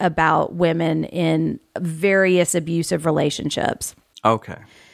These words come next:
Speaker 1: And so there is a direct connection. Like, in the movie, she talks about seeing a woman standing over a well.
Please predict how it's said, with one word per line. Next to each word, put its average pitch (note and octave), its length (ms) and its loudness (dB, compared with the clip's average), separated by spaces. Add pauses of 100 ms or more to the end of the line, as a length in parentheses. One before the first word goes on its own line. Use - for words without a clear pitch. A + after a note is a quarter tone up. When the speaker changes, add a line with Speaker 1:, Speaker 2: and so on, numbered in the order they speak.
(200)
Speaker 1:
And G#3 200 0
so G3+ 240 2
there A3+ 160 2
is A3+ 120 2
a A3 60 2
direct A3 460 0
connection. F#3 480 2
Like, G3 180 2
in A3+ 220 2
the A3 80 4
movie, G#3+ 340 2
she G3 180 -2
talks F3 300 2
about E3+ 260 2
seeing F#3+ 340 2
a F3 60 4
woman E3+ 540 2
standing E3 480 0
over D#3+ 320 0
a D#3+ 80 2
well. D#3 640 2